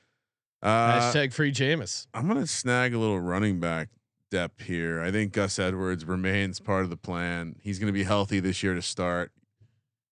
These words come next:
Speaker 1: He'll at minimum be the goal line back. So best ball format, why not? Buying a piece of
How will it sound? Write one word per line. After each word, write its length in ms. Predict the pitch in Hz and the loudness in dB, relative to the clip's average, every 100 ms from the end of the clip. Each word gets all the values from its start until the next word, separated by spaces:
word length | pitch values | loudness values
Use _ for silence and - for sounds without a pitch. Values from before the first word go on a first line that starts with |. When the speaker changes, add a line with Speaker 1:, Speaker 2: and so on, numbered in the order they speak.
| _ | _
Speaker 1:
He'll 280 | 120 131 139 117 | 2 2 2 2
at 180 | 143 156 | 0 2
minimum 420 | 170 175 139 113 | 2 2 2 2
be 100 | 117 | 2
the 100 | 107 | 0
goal 260 | 92 101 98 | 2 2 2
line 240 | 85 78 | 0 -4
back. 340 | 78 78 76 - | -6 -8 -10 -10
So 400 | 87 80 78 85 | -6 -6 -6 -4
best 260 | 95 95 - | -2 -2 0
ball 200 | 95 90 | 0 -2
format, 540 | - 85 82 82 80 | -4 -6 -4 -4 -4
why 220 | 80 87 | -4 -4
not? 360 | 85 80 80 73 _ _ _ _ - 90 - 98 | -4 -4 -6 -8 _ _ _ _ -20 -18 -10 0
Buying 360 | 117 127 135 | 4 4 4
a 60 | 127 | 0
piece 380 | - 123 120 - | 2 2 2 4
of 340 | 113 107 95 | 4 4 0